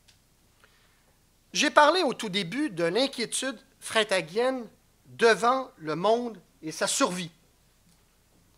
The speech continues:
Il existe chez lui une tragédie du symbolique qui est liée à notre condition. L'être humain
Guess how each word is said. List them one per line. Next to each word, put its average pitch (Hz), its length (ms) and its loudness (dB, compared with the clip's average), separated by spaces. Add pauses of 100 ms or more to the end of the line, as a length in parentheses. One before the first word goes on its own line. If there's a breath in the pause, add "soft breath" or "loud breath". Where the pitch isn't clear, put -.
(640)
Il 277 140 0
existe 302 600 0
chez - 320 2
lui 269 420 -4 (280)
une 226 240 -2 (180)
tragédie 214 800 4 (100)
du 180 120 -6
symbolique 190 680 0 (280)
qui 196 220 -6
est 196 60 -4
liée 220 340 -6 (100)
à 202 100 4
notre 208 240 2
condition. 143 480 -8 (2000 soft breath)
L'être 302 600 6
humain 180 360 2